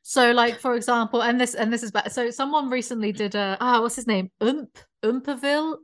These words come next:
I don't know. He did this, uh, documentary, did I not send it to you, on Nick Ricardo Avocado? He paid Nick Ricardo money, and Nick Ricardo went over to, like, his house and hung out with him for a week.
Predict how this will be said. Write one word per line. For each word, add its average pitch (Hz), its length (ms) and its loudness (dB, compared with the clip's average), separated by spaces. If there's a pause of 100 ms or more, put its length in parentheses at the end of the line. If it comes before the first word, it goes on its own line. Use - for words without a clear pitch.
(160)
I 226 80 -4
don't 220 120 -2
know. 196 180 0 (380)
He 254 160 0
did 294 260 0
this, 285 260 -4
uh, 220 320 0
documentary, 233 680 -2
did 240 100 0
I 240 40 2
not 240 120 0
send 247 220 -4
it - 60 -10
to 196 80 -2
you, 185 100 -2
on 202 260 -2
Nick 214 220 -2
Ricardo 214 320 -2
Avocado? 208 540 -4 (220)
He 254 120 -4
paid 262 340 -4
Nick 277 160 -6
Ricardo 247 380 2
money, 226 440 2
and 214 120 0
Nick 220 140 2
Ricardo 226 300 0
went 226 200 0
over 233 220 -2
to, 233 120 -10
like, 214 180 -6
his 240 220 -2
house 226 340 2
and 190 120 -4
hung 220 240 2
out 220 180 2
with 196 80 -2
him 196 220 0
for 226 220 -2
a 196 80 0
week. 196 520 -6